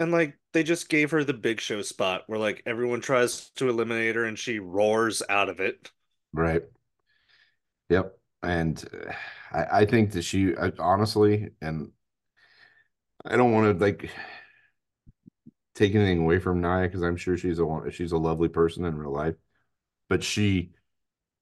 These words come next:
Speaker 2: was definitely, uh, The Rock's coming back, so the r-, part of the deal with The Rock is you may, Rock's gonna like, "All right, we'll make my daughter general manager of N X T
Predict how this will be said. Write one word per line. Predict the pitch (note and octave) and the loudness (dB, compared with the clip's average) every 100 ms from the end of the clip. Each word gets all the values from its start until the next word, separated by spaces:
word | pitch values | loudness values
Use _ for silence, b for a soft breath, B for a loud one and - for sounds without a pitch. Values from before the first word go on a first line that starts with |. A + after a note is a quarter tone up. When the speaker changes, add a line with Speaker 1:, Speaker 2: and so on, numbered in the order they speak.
| _ _ _ _ _ _ | _ _ _ _ _ _
Speaker 2:
was | A2 G#2 F#2 | 0 2 4
definitely, | F2 G2 A2 F#2+ F#2 F2+ | 2 0 0 2 4 4
uh, | D#2+ | 2
The | D2+ F2 | 0 0
Rock's | F2 E2 E2 - | 2 0 -2 -8
coming | G2+ G2 G2 F2+ | -8 -6 -4 2
back, | F#2 G2 G2 | 4 4 0
so | - F2 | -4 -2
the | E2 | -2
r-, | D#2+ | -4
part | D#2 F2+ F2+ | -6 -4 -2
of | E2 | -4
the | D#2 | -6
deal | D2+ E2 E2+ | -4 -2 0
with | E2 | -2
The | E2 | -4
Rock | D2+ D2+ D#2 D#2+ | -6 -4 -4 -6
is | A1 C2 D2 C#2 - b b b b - | -8 -8 -8 -10 -18 b b b b -8
you | F2+ | -2
may, | F2+ E2+ | 0 -2
Rock's | E2+ F2+ F2+ F2 | 0 2 2 2
gonna | F2 E2 | -2 -2
like, | E2+ | 2
"All | G#2+ | 4
right, | G#2+ | 6
we'll | G2 F#2+ | 4 2
make | G#2 | 0
my | G#2 G2+ | 0 -2
daughter | G2 G2 F#2+ | -2 -2 -2
general | F2+ F2+ F2+ F#2 | -4 -4 -4 -4
manager | F2+ F2+ E2+ F2 | -4 -6 -4 -4
of | E2 | -4
N | E2 | -4
X | E2 - | -6 -8
T | - D2+ D2+ | -6 -4 -4